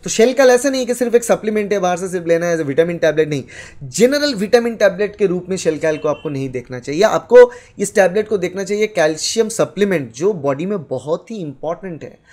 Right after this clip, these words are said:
बहुत ही महत्वपूर्ण है, उसके कारण आपको इसको देखना चाहिए, तो जाके आपको समझ आएगा कि इसकी इंपॉर्टेंस क्या है।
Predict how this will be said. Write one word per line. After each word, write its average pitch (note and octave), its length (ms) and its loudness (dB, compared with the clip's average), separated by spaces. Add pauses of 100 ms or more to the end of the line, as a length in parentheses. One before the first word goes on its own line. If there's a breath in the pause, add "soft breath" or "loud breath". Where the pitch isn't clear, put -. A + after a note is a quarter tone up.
(180 soft breath)
बहुत D3+ 180 -4
ही F#3+ 60 -6
महत्वपूर्ण C#3+ 500 -6
है, A#2 200 -20 (220 soft breath)
उसके C#3+ 220 -12
कारण B2 320 -10
आपको - 220 -14
इसको - 240 -8
देखना B2+ 360 -6
चाहिए, - 280 -12
तो A#3+ 280 2
जाके F3+ 260 0
आपको D#3+ 200 -4
समझ C#3+ 280 -6
आएगा C#3+ 220 -2
कि F#3 120 -10
इसकी - 180 -10
इंपॉर्टेंस F#3 520 -2
क्या - 160 -12
है। - 120 -16